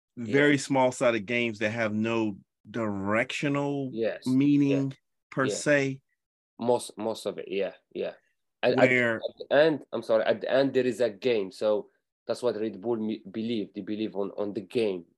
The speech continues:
Speaker 1: uh, because the game teach a lot of stuff that the coach cannot teach, you know? So every end of the session, there is, like, around twenty minute game. But before that, it's, like, one v ones, two versus ones, three versus twos,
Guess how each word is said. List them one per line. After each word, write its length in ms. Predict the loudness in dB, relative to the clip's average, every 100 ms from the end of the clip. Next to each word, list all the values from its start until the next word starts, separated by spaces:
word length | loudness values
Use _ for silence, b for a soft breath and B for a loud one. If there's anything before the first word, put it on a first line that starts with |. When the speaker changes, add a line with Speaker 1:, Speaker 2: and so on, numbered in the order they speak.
| _ -14
Speaker 1:
uh, 240 | -12 -12
because 320 | -12 -8 -8
the 80 | -8
game 380 | -4 -2 -2 -4
teach 440 | -10 -10 -8 -10 -12 _ _ _ _
a 80 | 2
lot 160 | 4 4
of 60 | 4
stuff 280 | 2 2 0
that 100 | -4
the 80 | -4
coach 440 | -2 -4 -4 -2
cannot 440 | 0 2 0 -2 -8 -20 _ _
teach, 340 | 0 0 0 -6
you 40 |
know? 320 | -2 0 0 b b _
So 240 | -4 -2 4
every 340 | 6 6 4 4
end 220 | 2 2
of 100 | -6
the 80 | -10
session, 360 | -8 -8 -6
there 120 | -6 -6
is, 100 | -4
like, 200 | -4 -2
around 360 | -2 -2 -4
twenty 300 | -6 -4 -2
minute 300 | -2 -4 -8
game. 280 | -4 -4 -4 -12
But 320 | 0 0 0 _ _ -12
before 320 | 0 2 6
that, 340 | 6 4 2 _ _ _ _
it's, 140 | -10 0
like, 260 | 0 0
one 240 | 0 0 2
v 100 | 0
ones, 440 | 2 2 2 -2
two 180 | -6 -4
versus 360 | -2 -4 -6 -4
ones, 360 | -2 -2 -2
three 200 | -6 -4
versus 380 | -4 -6 -10 -12
twos, 420 | -8 -6 -6 -10